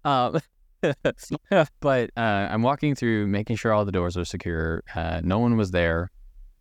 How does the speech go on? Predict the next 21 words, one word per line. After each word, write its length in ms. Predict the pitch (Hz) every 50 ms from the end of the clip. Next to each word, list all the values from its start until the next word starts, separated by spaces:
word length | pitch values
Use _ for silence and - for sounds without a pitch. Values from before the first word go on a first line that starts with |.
| - - _ _ _ - - - - -
and 520 | - 107 101 98 98 95 95 95 - - - - -
turning 260 | - 127 127 131 127
all 140 | 117 117 113
the 120 | 107 98
lights 220 | 90 92 90 - -
off. 180 | 82 82 - - - - - - - - - _ _ _ _ _ - - _ - _ - - -
I 100 | - 208
don't 120 | 233 185 143
know 160 | 123 117 110
if 100 | 104 -
this 180 | - 117 107 -
is 140 | 110 98 -
just 300 | - 107 101 - - -
a 60 | 92
design 460 | 85 90 90 90 107 120 135 143 143 131
flaw 340 | 143 147 143 135 135 135 127
on 180 | 120 127 123
their 180 | 123 123 120 117
end 280 | 117 117 113 117 110 101
or 100 | 92 90
what, 320 | 92 95 80 62 - -